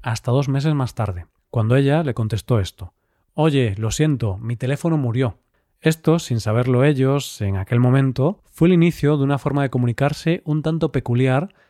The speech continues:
y que marcaría la relación de ambos. El caso es que no volvieron a hablar porque él no le contestó a ese mensaje hasta dos meses más tarde. En esa contestación,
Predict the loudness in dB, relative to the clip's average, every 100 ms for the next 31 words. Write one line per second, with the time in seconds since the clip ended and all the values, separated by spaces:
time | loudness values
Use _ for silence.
0 | _ _ -4 0 2 0 -2 -2 0 0
1 | -2 -2 -4 -2 -2 -2 -4 -8 -14 -20
2 | _ _ -4 0 0 2 2 0 0 -2
3 | 2 2 2 0 0 0 0 -4 -4 -4
4 | 0 0 2 0 -2 0 0 2 0 0
5 | -4 -2 0 0 -2 -2 0 2 2 0
6 | -2 -4 -6 _ -6 -2 0 0 0 -2
7 | -2 -2 -2 -2 -4 -4 -10 _ _ _
8 | _ -4 0 0 0 0 0 -2 0 2
9 | 2 2 -4